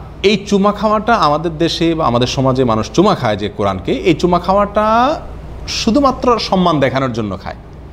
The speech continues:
এই চুমা খাওয়াটা কোরআনের প্রতি তার ভালোবাসা প্রকাশ করার জন্য খায়। অতএব কোনো সমাজ যদি কোনো কাজ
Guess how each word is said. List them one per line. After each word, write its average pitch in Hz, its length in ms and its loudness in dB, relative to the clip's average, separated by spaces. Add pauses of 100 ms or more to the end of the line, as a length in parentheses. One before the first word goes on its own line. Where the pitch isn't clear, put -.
(300)
এই 135 80 0 (300)
চুমা 151 200 2
খাওয়াটা 185 300 2
কোরআনের 175 300 2
প্রতি 175 260 0
তার 156 200 2
ভালোবাসা 196 580 2 (340)
প্রকাশ 233 320 0
করার 202 260 2
জন্য 143 240 0
খায়। 85 220 -6 (460)
অতএব 240 400 2 (560)
কোনো 131 160 0
সমাজ 143 360 2
যদি 190 180 2
কোনো 143 240 0
কাজ 147 460 0